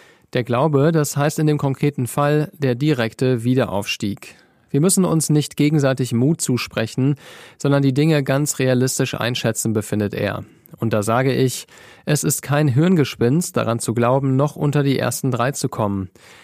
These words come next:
Ich halte das für sehr gut möglich. Ich spüre aber natürlich auch, dass es besonders im Umfeld auch andere Strömungen gibt.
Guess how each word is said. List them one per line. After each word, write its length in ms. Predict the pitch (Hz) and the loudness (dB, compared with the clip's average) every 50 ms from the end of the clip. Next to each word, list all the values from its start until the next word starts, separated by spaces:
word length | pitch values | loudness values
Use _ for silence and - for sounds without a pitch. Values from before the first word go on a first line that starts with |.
| - _ - | -20 _ -4
Ich 100 | - 165 | 0 0
halte 160 | 170 160 165 | 2 4 4
das 160 | 156 156 147 | 2 2 2
für 160 | - - 143 | 2 0 0
sehr 220 | 123 113 117 117 120 | 0 2 2 2 2
gut 240 | 117 131 123 - 120 | 2 0 -2 0 2
möglich. 640 | 117 127 131 - 107 101 101 - - - - - _ _ - | 2 2 2 2 0 -2 -2 -4 -8 -12 -14 -16 _ _ -8
Ich 160 | - 123 - | -6 -4 -4
spüre 320 | - - 175 196 175 160 - | 0 2 2 2 2 2 0
aber 160 | 120 123 123 | 0 0 0
natürlich 500 | 120 110 - - 117 117 110 - - - | 0 0 0 0 0 0 0 -2 -2 -2
auch, 260 | 107 117 147 170 - | 0 0 0 -2 -2
dass 200 | - - 135 135 | -2 -2 0 0
es 100 | 143 135 | 0 -2
besonders 480 | - 139 123 123 135 147 160 151 - - | 0 -2 0 0 2 2 2 0 0 0
im 140 | 139 139 - | -2 -2 0
Umfeld 520 | - 156 175 165 - 156 143 147 147 - | 2 0 0 0 2 2 2 2 2 0
auch 300 | - 139 135 - - - | -2 -2 -4 -4 -4 -4
andere 320 | 143 151 147 139 131 139 | 0 0 0 2 2 0
Strömungen 540 | - - - 143 143 147 147 139 127 120 107 | -2 -2 0 2 2 4 4 2 2 2 0
gibt. 380 | - 92 - - - - - | 0 -2 -4 -4 -12 -18 -18